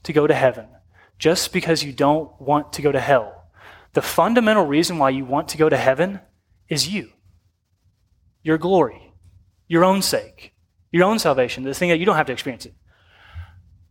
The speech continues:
However, this is what Jesus is saying right here is, if you want me, you have to want it for my glory, for me to be made much of. The way that you get to heaven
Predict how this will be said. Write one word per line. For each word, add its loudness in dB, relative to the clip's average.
However, 2
this -2
is -10
what -6
Jesus -12
is -6
saying -4
right -8
here -14
is, -12
if -10
you 2
want 2
me, -6
you 2
have 2
to 0
want -2
it -6
for -6
my 2
glory, -2
for -10
me 2
to 2
be -2
made 0
much 0
of. -18
The -4
way 2
that -2
you -8
get 2
to -8
heaven -2